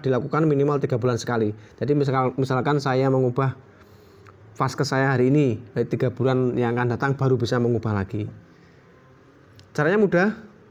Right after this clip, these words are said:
pilih provinsi, misalkan saya di Jawa Timur, pilih provinsi sesuai dengan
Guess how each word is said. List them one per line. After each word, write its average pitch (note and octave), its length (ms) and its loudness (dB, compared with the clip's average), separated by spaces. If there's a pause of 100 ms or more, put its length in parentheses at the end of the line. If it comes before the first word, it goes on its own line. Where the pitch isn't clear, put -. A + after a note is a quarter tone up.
pilih C3+ 240 2
provinsi, C3 720 0 (560)
misalkan C3 560 -2
saya A#2+ 160 -4
di A#2+ 80 -4
Jawa A2+ 240 -2
Timur, C3+ 480 2
pilih A#2+ 240 -2 (720)
provinsi A#2 480 -2
sesuai B2 800 0
dengan B2 480 0